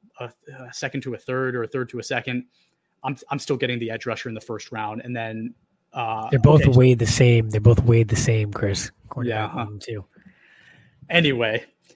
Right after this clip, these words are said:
Speaker 1: so now it's my turn and we're in the third round. I guess we both have third round picks. So I'll just say the three that I had here and then, or the two that I had here, and then you can do yours. But, uh, I had Christian Haynes, guard from uconn.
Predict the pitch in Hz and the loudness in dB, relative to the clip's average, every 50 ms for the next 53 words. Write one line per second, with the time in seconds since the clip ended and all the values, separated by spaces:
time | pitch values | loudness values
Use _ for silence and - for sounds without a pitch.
0 | _ _ _ _ _ - - 180 170 170 165 170 170 170 170 165 - 165 156 151 | _ _ _ _ _ 4 6 6 8 8 6 6 6 4 4 2 2 2 2 2
1 | 147 - 160 151 147 143 151 151 139 139 131 123 143 151 151 151 135 - 147 139 | 2 4 2 2 2 2 0 -4 -4 -4 -4 -2 -2 0 0 -2 -2 -2 -2 -2
2 | 127 135 135 143 151 165 185 - - 170 151 147 143 135 - 139 135 - 139 127 | 0 2 2 2 4 4 4 2 2 -2 -2 -2 -2 -2 -4 -6 -6 -6 -8 -6
3 | 120 131 123 120 - - 123 - - - 165 151 143 135 - 151 139 127 120 123 | -6 -6 -8 -8 -8 -8 -10 -8 -6 -6 -4 -4 -4 -4 -4 -4 -4 -4 -4 -8
4 | - - - 131 127 127 117 120 117 117 117 113 120 117 113 107 - 120 117 117 | -12 -12 -10 -8 -6 -6 -6 -6 -6 -6 -8 -8 -8 -8 -10 -10 -10 -10 -8 -8
5 | 117 113 110 113 113 113 113 110 110 110 117 - - - _ _ _ _ - 147 | -8 -10 -10 -10 -10 -10 -10 -10 -12 -12 -14 -16 -18 -20 _ _ _ _ -8 -6
6 | 131 120 117 - _ _ - 139 - - 151 143 127 135 123 117 113 107 123 117 | -6 -6 -6 -8 _ _ -12 -12 -8 -6 -6 -4 -4 -4 -4 -2 -4 -4 -4 -6
7 | - - 120 117 117 113 110 110 107 110 110 107 113 113 - 120 113 107 113 107 | -6 -6 -8 -8 -8 -8 -8 -10 -10 -10 -12 -12 -14 -14 -14 -14 -14 -12 -12 -12
8 | 107 107 107 110 107 107 107 - - 117 104 107 - _ _ _ _ _ _ - | -10 -10 -10 -10 -10 -10 -12 -12 -12 -12 -12 -12 -14 _ _ _ _ _ _ -10
9 | 120 120 123 - 147 151 170 160 127 - 175 160 - 156 147 123 139 139 135 139 | -8 -8 -2 0 2 2 2 0 0 0 -2 -2 0 -2 -2 -2 -2 -2 0 -2
10 | 139 131 - - - 135 123 123 127 123 - - 117 113 120 131 123 - 131 127 | -2 -4 -8 -6 -4 -4 -2 -2 -2 -4 -6 -8 -10 -8 -6 -8 -6 -6 -6 -4
11 | 123 123 123 123 120 | -4 -4 -4 -4 -6